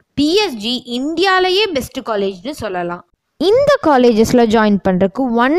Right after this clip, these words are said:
நைன்டி ஃபைவ்க்கு மேல கட் ஆஃப் வேணும். இங்க campus இன்டர்வியூக்கு core companies எல்லாமே வருவாங்க. உங்களுக்கு skill இருந்தா place ஆயிரலாம். உங்களுக்கு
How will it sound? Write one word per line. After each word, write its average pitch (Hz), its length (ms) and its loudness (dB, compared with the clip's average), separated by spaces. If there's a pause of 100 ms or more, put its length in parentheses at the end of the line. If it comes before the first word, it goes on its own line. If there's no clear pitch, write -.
நைன்டி 254 340 2 (100)
ஃபைவ்க்கு 311 420 0 (120)
மேல 196 240 2 (100)
கட் 202 240 -2
ஆஃப் 190 220 -4
வேணும். 180 240 0 (500)
இங்க 480 240 4 (280)
campus 403 500 2
இன்டர்வியூக்கு 214 540 2 (180)
core 381 300 2
companies 269 520 2
எல்லாமே 277 440 4 (100)
வருவாங்க. 185 440 2 (460)
உங்களுக்கு 294 420 4
skill 523 440 4
இருந்தா 208 300 4 (140)
place 202 380 4
ஆயிரலாம். 185 500 2 (480)
உங்களுக்கு 330 440 4